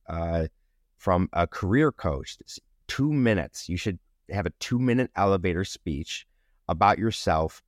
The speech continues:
It shouldn't sound canned, but it should show your passion. Um,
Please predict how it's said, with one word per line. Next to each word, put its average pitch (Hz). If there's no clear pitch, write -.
It 90
shouldn't 107
sound 104
canned, 95
but 98
it 87
should 113
show 95
your 82
passion. 139
Um, 85